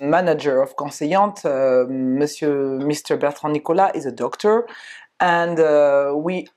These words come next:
all believe, all the team of Conseillante, that it's very important, um, to make a very conscientious, uh,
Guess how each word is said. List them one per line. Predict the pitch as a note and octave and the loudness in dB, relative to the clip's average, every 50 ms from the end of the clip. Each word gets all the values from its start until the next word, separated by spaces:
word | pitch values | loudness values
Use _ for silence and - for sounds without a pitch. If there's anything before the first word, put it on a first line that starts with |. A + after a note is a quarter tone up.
| _ - | _ -2
all | A3+ A3+ A#3 B3 B3+ A3+ | 2 4 4 4 4 2
believe, | F#3 E3+ E3 D3+ C#3+ C#3 D#3+ D3+ - - | 2 0 0 0 -2 -4 -6 -8 -2 -2
all | F3+ F#3+ G3 F#3+ | 0 0 0 -4
the | F#3 E3+ | -6 -8
team | - F3+ E3+ | -8 -8 -8
of | D#3 D3+ - | -8 -8 -8
Conseillante, | - D#3 D#3+ D#3 - D#3 D3 D#3 D#3+ E3 D3+ | -8 -8 -8 -8 -10 -10 -8 -6 -6 -4 -4
that | C#3+ C3 C3+ - - | -4 -6 -6 -10 -10
it's | - E3 - - - | -10 -10 -10 -8 -2
very | F3 F3+ F3+ F#3+ E3+ | 0 0 0 0 -6
important, | D#3+ D#3 - C#3 B2+ B2+ - D#3 E3 E3+ - - - - | -8 -8 -6 -6 -6 -6 -6 -8 -8 -8 -8 -8 -4 -2
um, | C#3+ C#3+ C#3+ C#3 C3+ C3+ C#3 C#3+ C#3+ | -2 0 0 -2 -2 -2 -4 -6 -8
to | - - - D#3+ D3 C#3+ | -10 -6 -4 -2 -2 0
make | D3+ D3+ D3 D3 D3 - | 0 0 -2 -2 -2 -6
a | C#3+ | -12
very | C3 B2+ D#3+ D3+ D3+ D#3 D3+ | -4 -2 0 0 0 -2 -6
conscientious, | D#3 - D3 C#3 - - C#3 C3+ C3+ - - E3+ D#3+ D#3+ D#3+ - - - _ - | -8 -12 -12 -10 -8 -8 -8 -8 -8 -6 -4 -4 -4 -4 -4 -10 -16 -14 _ -4
uh, | C3+ C#3 C3 C3 C3+ C3 C3 C3 | -2 -2 0 0 0 2 0 0